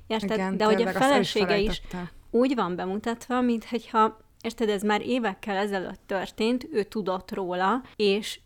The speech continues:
Speaker 1: mivel ezt képzeli, minthogyha azóta is ezen pörögne, pedig szerintem egyértelmű volt, hogy nem, és hogy a nő leszarja, és teljesen elfogadta a dolgot.
Speaker 2: Igen. Ja, hát ezt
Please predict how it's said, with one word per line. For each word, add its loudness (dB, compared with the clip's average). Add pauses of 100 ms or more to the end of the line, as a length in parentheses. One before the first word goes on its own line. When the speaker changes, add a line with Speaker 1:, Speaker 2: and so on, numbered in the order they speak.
Speaker 1:
mivel 2
ezt -2
képzeli, 0
minthogyha 0
azóta 0
is -4
ezen 0
pörögne, -2
pedig -4
szerintem 0
egyértelmű -2
volt, -4
hogy -6 (100)
nem, 0
és -8
hogy -6
a -8
nő -2
leszarja, -4
és -6
teljesen -4
elfogadta -8
a -6
dolgot. -10 (760)
Speaker 2:
Igen. -4 (160)
Ja, 0
hát 0
ezt -12